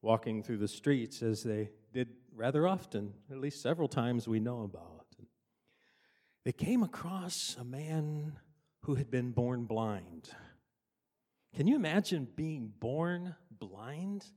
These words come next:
If someone said the color purple, you wouldn't even know what that means 'cause you've never seen purple. And,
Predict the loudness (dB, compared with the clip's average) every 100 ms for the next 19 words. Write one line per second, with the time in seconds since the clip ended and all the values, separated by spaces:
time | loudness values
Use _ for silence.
0 | _ _ _ _ _ _ _ _ _ _
1 | _ -10 -6 -2 0 0 -2 -8 -8 -8
2 | -6 -6 -8 -6 0 0 0 -6 -6 -8
3 | -4 0 0 -2 -8 -8 -6 -6 -6 -6
4 | -10 -8 -10 -10 -14 -20 -18 -12 -8 -8
5 | -6 -6 -8 -10 -8 -8 -8 -14 -14 -20
6 | -20 _ _ _ _ _ _ _ _ _
7 | -18 -12